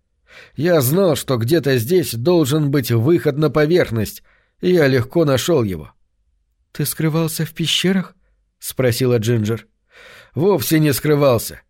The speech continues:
Они узнали, кто я. Неужели ты не понимаешь? За столетия они многое забыли, но остатки былых знаний всё же сохранили. Они не превратились в животных». Джинджер посмотрела на шрам у него на голове,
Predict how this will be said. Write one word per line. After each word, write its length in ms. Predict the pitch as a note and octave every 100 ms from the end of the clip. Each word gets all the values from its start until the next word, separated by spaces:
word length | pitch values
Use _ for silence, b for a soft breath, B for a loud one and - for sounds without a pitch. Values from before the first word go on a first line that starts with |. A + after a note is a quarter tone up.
| _ _ _ _ -
Они 280 | A2 C#3
узнали, 500 | D#3+ C#3 D#3+ F#3 C#3+
кто 260 | A#2 - A2
я. 140 | F#2 - _ _ _ _
Неужели 480 | A2 D#3 C3 A3 G#3
ты 140 | G3+
не 100 | G3+
понимаешь? 680 | F#3 G3 G3 F3 B2 F#2 - _ _ _ _
За 200 | G#2+ C#3
столетия 540 | C#3 D#3+ D#3 G3 D#3+ C#3+
они 180 | C#3+ D#3
многое 440 | E3 F#3 D#3+ E3
забыли, 440 | C#3+ D#3+ G#3+ F#3
но 280 | C#3 D3+ D3+ B B B
остатки 520 | C3+ A#2 F3+ E3 E3+
былых 340 | D#3 D#3+ D3+ B2+
знаний 400 | D3+ F#3+ D3+ B2
всё 220 | - C3+
же 160 | C3 C3+
сохранили. 760 | C#3+ E3 E3 F3 F3+ A#2+ F#2+ _ _ _ _ -
Они 280 | A#2 D#3
не 120 | F#3 F#3+
превратились 720 | G3 G3+ G#3+ G#3 B3+ F3+ C3+
в 40 |
животных». 600 | B2 G#3 F#3 A2 G#2 - _ _ _ _ _ _ E2+
Джинджер 480 | G2 C#3 A#2+ C3
посмотрела 640 | A#2 A#2+ C#3 B2 D3+ C#3+ C#3
на 120 | C#3+
шрам 320 | - E3+ D3
у 40 |
него 220 | C3 B2+ B2+
на 100 | B2+
голове, 420 | B2+ C3 E3 E3+